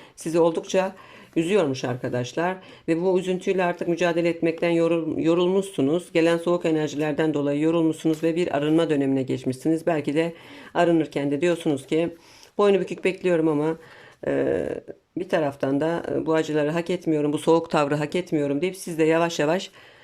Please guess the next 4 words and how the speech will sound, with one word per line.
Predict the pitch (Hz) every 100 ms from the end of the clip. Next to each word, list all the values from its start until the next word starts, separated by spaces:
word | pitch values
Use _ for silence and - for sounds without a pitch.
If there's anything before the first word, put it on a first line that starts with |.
| - - -
bugün | 196 175 196
soğuk | 196 196 196
enerjiler | 151 139 127 135
gönderiyormuşsunuz. | 131 131 127 127 120 120 117 117 - 120 - _